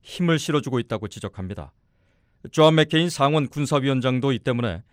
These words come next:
이달 초 전술핵 재배치를 신중하게 검토할 필요가 있다고 말했습니다. 하지만 많은 워싱턴의 전문가들은 맥케인 위원장의 언급을 모든 대응 방안이 테이블 위에 있다는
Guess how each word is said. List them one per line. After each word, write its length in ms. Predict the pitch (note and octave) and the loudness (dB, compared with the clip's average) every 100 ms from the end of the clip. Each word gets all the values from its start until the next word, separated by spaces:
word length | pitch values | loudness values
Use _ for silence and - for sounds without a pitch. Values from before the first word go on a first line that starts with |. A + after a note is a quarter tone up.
| _ _ - | _ _ -2
이달 220 | C3+ C3+ | 4 4
초 260 | - G2+ - _ _ - | 4 -2 -4 _ _ -6
전술핵 480 | D3 D3 C#3 E3 | 0 0 2 0
재배치를 540 | D#3+ D3+ C#3 C#3 C3+ E2+ | 2 2 2 0 -6 -4
신중하게 680 | - F3 D#3 D3 C#3+ D3+ | -6 -4 -2 0 0 -2
검토할 460 | D3 D3 C#3+ D3 C3+ | -4 -4 -4 0 -2
필요가 300 | - C3 A#2 | -2 -4 -4
있다고 300 | G#2 G#2 F#2+ | -4 -6 -8
말했습니다. 640 | F#2 F2 E2 - D#2+ C#2+ _ _ _ _ _ _ _ | -8 -8 -10 -14 -14 -16 _ _ _ _ _ _ _
하지만 440 | C3+ C3+ D3 G#2 - _ _ - | 0 4 2 2 -6 _ _ 0
많은 420 | B2+ C3+ E3 B2 | 6 6 6 2
워싱턴의 500 | B2+ D3 D#3 D3+ D3 | 0 0 -2 0 0
전문가들은 680 | C#3+ C#3 C3 C3 C3 F#2+ - _ _ _ | 0 -2 0 0 0 -4 -12 _ _ _
맥케인 460 | A#2 B2+ C3+ D#3+ D#3+ | 2 2 4 2 4
위원장의 420 | D#3 C#3+ D3 D#3+ | 2 2 2 2
언급을 540 | C#3 C3+ C#3 C#3 F#2+ D2+ _ _ | 2 2 0 0 -2 -6 _ _
모든 540 | A2 G#2 C#3 D3+ D#3+ B2 | -8 -2 0 2 0 0
대응 340 | A#2 C3+ D3+ | -2 0 2
방안이 300 | C#3+ C3+ D3+ | 2 2 0
테이블 380 | F3 F3+ D#3 C#3+ | -2 -2 -2 0
위에 160 | C#3+ C3 | 0 0
있다는 420 | - B2+ F2+ | -2 -4 -4